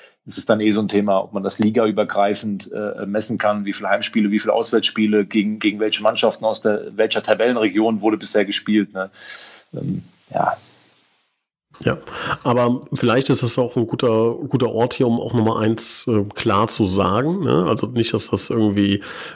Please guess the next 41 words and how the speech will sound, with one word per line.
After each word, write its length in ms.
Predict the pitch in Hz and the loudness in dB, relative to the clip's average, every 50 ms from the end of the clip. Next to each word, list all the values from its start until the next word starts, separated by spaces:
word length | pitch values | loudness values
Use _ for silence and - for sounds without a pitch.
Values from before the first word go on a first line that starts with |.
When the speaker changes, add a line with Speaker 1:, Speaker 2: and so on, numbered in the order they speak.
| - _ | -6 _
Speaker 2:
äh, 360 | 113 107 101 101 101 101 104 104 107 107 107 107 - 101 110 120 123 120 - - - | 2 4 4 4 4 2 0 0 -2 -4 -4 -6 -6 -8 -8 -8 -10 -10 -10 -6 -4
ja, 200 | 131 113 110 - | 0 2 2 2
falsch 340 | - - - - 104 104 - | 0 -2 0 0 0 0 0
aufgefasst 680 | - - 104 - - 131 - - 147 127 - - - | 0 0 0 2 2 -2 0 2 0 0 0 -2 -2
wird 220 | - 151 170 170 - | 0 0 0 2 0
oder 120 | 117 107 | 0 4
das 240 | 107 104 - - - | 4 2 2 0 0
ges-, 320 | - 117 - - - - | 0 0 0 0 -2 0
also 180 | 143 113 120 117 - - - - - - | 2 2 2 0 -2 -4 -10 -10 -8 0
erstmal 680 | - 104 104 127 - - - 151 139 139 143 143 147 143 143 - - - _ 151 143 147 156 147 131 127 143 139 | 2 2 4 4 2 0 0 2 2 4 4 2 2 0 -2 -14 -20 -8 _ -4 -4 -4 -6 -8 -8 -8 -8 -4
fand 260 | - - 113 117 151 | 0 2 2 2 2
ich's 180 | 175 160 - | 2 0 2
ein 80 | - 131 | 2 2
bisschen 220 | 117 120 - 135 | 2 2 2 0
skurril. 600 | 117 - - - 123 98 117 123 135 156 165 170 | 0 0 0 0 0 2 2 2 4 2 2 0
Also 300 | 165 139 120 110 120 117 | 2 2 2 4 2 0
es 180 | 120 120 - - | 2 0 -2 2
wurde 200 | 123 120 117 - | 2 0 2 2
gesagt, 440 | 127 110 120 123 131 127 - 120 - | 0 2 2 0 0 -2 -6 -6 0
lasst, 320 | 143 117 107 - - - | 0 2 2 0 -4 -2
wir 140 | 139 120 104 | -2 0 2
wollen 180 | 107 120 123 117 | 2 0 0 0
hier 120 | 110 123 | 0 0
mal 140 | 113 113 107 | 0 0 0
ein 140 | 110 107 107 | 0 0 0
Meinungsbild 1040 | 107 107 110 117 123 127 123 117 107 - - - - 117 104 101 95 - - - | 2 2 2 2 2 2 0 0 0 -2 -4 -2 -2 0 0 0 -2 -4 -6 -4
einholen. 680 | - 98 98 98 92 87 90 92 95 98 90 87 - - _ _ - | -2 -2 0 0 -2 -2 0 2 2 2 0 -2 -6 -12 _ _ 0
Ja, 300 | 110 104 117 131 117 104 | 2 2 2 2 0 0
wie 220 | 107 107 113 117 | 0 2 2 2
stehen 520 | - - - - - 113 110 123 123 117 107 | 2 0 -2 0 2 2 4 4 2 2 0
die 120 | 110 98 | -2 -4
Vereine 520 | - - 110 95 - 104 98 104 107 104 | -2 -2 -2 -2 -2 -2 0 0 0 0
denn 200 | 101 - 101 104 | 2 2 2 2
zu 320 | 101 - - - 127 117 - | 2 0 0 0 -2 -2 0
unseren 320 | - 123 113 110 104 104 | 2 2 2 2 2 0
Vorschlägen? 600 | 101 - - 113 110 110 - - - 101 98 - 101 | -2 0 0 0 0 2 0 0 -2 -2 -2 -2 -6
Es 120 | - - | -4 -2
wurden 140 | 107 107 101 | 0 0 0
drei 220 | - - 107 107 | 0 2 0 0
Vorschläge 560 | - - 120 131 139 - - 131 127 123 127 | 2 2 0 0 0 2 0 0 2 2 0
gemacht, 340 | 117 120 117 117 120 - - | 2 2 2 2 0 -2 -8